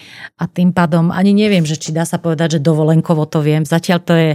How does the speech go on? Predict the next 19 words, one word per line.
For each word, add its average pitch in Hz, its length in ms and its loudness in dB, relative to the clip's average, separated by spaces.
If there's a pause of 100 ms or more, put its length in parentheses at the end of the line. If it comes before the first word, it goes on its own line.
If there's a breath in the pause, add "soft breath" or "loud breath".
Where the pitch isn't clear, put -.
(100)
zároveň 156 560 0
aj 156 80 -2
s 147 160 -4
pracovnou 160 480 0
náplňou, 151 480 0
že 151 160 0
vždy 135 80 -4
si 151 160 -4
pozriem 147 400 -2
aj 143 160 0
popýtam 143 400 -4
sa 143 160 -4
riaditeľov, 143 720 0
ako 151 80 -4
sa 147 160 -4
majú, 139 240 -4
čo - 80 -4
sa - 160 -4
darí, 139 400 -2